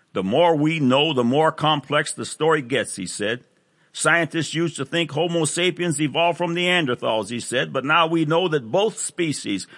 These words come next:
lived during the same time period and that we did not come from Neanderthals." End of quote. There are two camps. Choices must be made. "God said, man said" stands with Joshua of old,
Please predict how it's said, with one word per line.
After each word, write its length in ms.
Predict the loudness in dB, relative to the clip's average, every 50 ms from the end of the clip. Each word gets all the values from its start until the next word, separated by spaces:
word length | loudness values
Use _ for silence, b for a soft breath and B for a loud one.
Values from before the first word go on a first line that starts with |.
| B B
lived 260 | B 0 0 0 0
during 300 | 0 0 2 2 2 2
the 80 | 0 -2
same 360 | -2 -2 0 0 0 0 -2
time 360 | 0 2 4 4 4 2 2
period 400 | 2 2 4 4 4 2 0 -2 -8 B B B
and 140 | -4 -2 2
that 140 | 2 2 4
we 140 | 4 2 2
did 300 | 0 0 0 0 0 2
not 300 | 4 4 4 4 4 0
come 240 | -2 -2 0 0 0
from 240 | -2 -2 -2 -2
Neanderthals." 840 | -2 -2 -2 0 0 0 -2 -2 -4 -2 0 0 2 2 0 -2 -4 -8 _ b b b b b b b
End 240 | b 0 0 0 0
of 140 | -2 -4 -6
quote. 380 | -6 -2 0 0 0 -2 -4 _ _ _ _ _ _ _ _ _ _ _ _ _ _ _ _ _ _ _ _ _ _ _ _ 2
There 180 | 4 6 6
are 100 | 6 4
two 260 | 2 -2 -4 -4 -4
camps. 640 | -4 -4 -6 -6 -6 -8 -12 -18 -20 -20 -20 _ _ _ _ _ _ _ _ _ _ _ _ _
Choices 520 | -6 -2 0 0 0 -2 -4 -8 -12 -10
must 340 | -6 -6 -6 -6 -6 -8 -10
be 100 | -10 -8
made. 360 | -6 -6 -6 -8 -8 -12 -16 -20 _ _ _ _ _ _ _ _ _ _ _ _ _ -4
"God 240 | -2 0 0 0 -2
said, 260 | -4 -6 -6 -6 -4
man 300 | -4 -2 -2 -2 -2 -4
said" 300 | -6 -4 -4 -4 -4 -6
stands 360 | -8 -6 -4 -4 -2 -4 -6
with 160 | -8 -10 -10 -6
Joshua 600 | -2 0 0 0 0 -2 -4 -4 -4 -2 -2 -2
of 100 | -2 -2
old, 360 | 0 0 0 -2 -4 -8